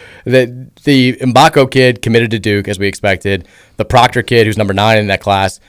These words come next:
is committed to Duke. And then Caleb Foster, I think, is the one that some Louisville fans have been saying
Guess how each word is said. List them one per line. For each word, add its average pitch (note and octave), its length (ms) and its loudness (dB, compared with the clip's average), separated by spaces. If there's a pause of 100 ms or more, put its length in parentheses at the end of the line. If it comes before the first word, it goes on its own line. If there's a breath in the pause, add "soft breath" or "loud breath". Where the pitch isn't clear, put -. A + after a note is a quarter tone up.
(140 soft breath)
is A2 120 -6
committed G2+ 320 -2
to F#2+ 60 -4
Duke. G2 320 -2 (300 soft breath)
And G2+ 120 -2
then G2+ 80 -2
Caleb G#2 340 0
Foster, A2+ 400 2
I F#2+ 60 0
think, G#2+ 160 -6
is F#2+ 80 -6
the G#2 100 -4
one G2+ 280 0
that F#2+ 140 -8
some A#2 280 0
Louisville F#2+ 220 -2
fans F#2+ 240 -4
have F2+ 80 -10
been F#2+ 140 -8
saying F#2 440 -2